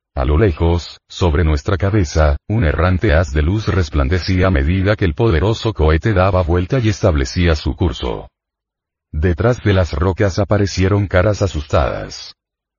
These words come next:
Los grupitos de gente reunida se distinguían de los guardias y de los trabajadores esclavos, a los que se había olvidado por un momento.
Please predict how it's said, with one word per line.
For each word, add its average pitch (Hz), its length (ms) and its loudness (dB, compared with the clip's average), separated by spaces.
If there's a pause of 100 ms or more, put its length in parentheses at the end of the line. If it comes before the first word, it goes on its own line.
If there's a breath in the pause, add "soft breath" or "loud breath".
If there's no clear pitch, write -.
Los 90 240 0
grupitos 101 560 0
de 107 120 2
gente 117 360 0
reunida 104 560 0
se 117 180 0
distinguían 85 640 2
de 87 100 2
los 71 180 -2
guardias 85 520 2
y 95 40 2
de 92 80 0
los 90 200 -2
trabajadores 87 640 0
esclavos, 78 800 0
a 90 100 0
los 87 200 -2
que 104 100 -2
se 82 160 -2
había 87 340 2
olvidado 82 640 2
por 82 160 0
un 90 140 2
momento. 65 580 -2